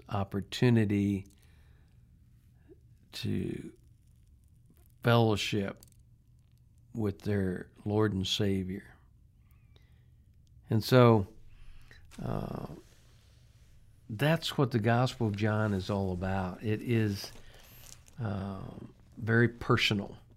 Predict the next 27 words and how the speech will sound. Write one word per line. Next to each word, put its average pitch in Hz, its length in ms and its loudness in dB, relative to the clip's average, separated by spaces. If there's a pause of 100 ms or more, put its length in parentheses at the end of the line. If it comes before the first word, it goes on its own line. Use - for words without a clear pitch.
(1300)
And 107 520 4 (1600)
I 120 80 2
think 135 240 2
the 120 100 2
disciples 127 720 4
came 135 360 6
to 131 140 0
know 127 260 6
that 127 340 4 (1300)
in 98 100 2
the 87 80 4
first 143 300 4
century. 160 500 2 (380)
I 107 100 2
think 107 420 2
we 117 160 6
as 120 120 4
disciples 117 880 2 (680)
in 101 100 0
the 90 100 2
twenty-first 123 720 2
century 131 440 2
can 120 240 2
know 120 180 4
that 113 220 2
as 101 120 -2
well. 131 400 0